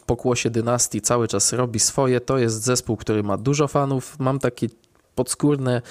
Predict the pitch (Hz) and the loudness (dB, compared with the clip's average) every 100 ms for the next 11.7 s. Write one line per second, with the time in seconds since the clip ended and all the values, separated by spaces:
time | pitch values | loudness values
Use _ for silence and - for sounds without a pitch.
0 | - - - 120 143 135 113 113 - 151 | -20 -8 -2 0 0 0 0 0 2 2
1 | 147 135 120 135 120 110 113 110 113 110 | 2 0 -2 0 2 2 0 -2 -2 0
2 | 117 110 110 117 131 - 107 - 127 143 | 2 0 0 0 0 0 -2 0 0 2
3 | 160 156 143 135 127 123 127 123 120 - | 2 2 2 -2 -2 0 0 0 -2 -2
4 | 127 - 120 120 120 120 120 113 117 - | -4 0 0 2 0 0 0 0 -4 -2
5 | 139 - 131 123 117 - - - 117 117 | -2 0 0 2 2 -2 -6 -2 2 2
6 | 110 - - - - - 110 135 - 139 | -2 -8 -16 -16 -10 0 2 2 2 2
7 | 131 123 120 - 120 120 147 143 135 135 | 4 4 2 -4 -2 0 2 2 0 -6
8 | - 147 135 113 107 107 110 107 - - | -2 0 0 2 0 0 -2 -2 -2 0
9 | 139 135 135 120 120 123 120 110 - 123 | 2 0 0 2 2 0 -2 -2 0 0
10 | 113 - - 123 120 107 - 120 110 123 | -2 -2 0 0 -2 -4 -4 -4 -2 0
11 | 120 - 120 - 110 110 | 0 -2 -4 -4 -2 -4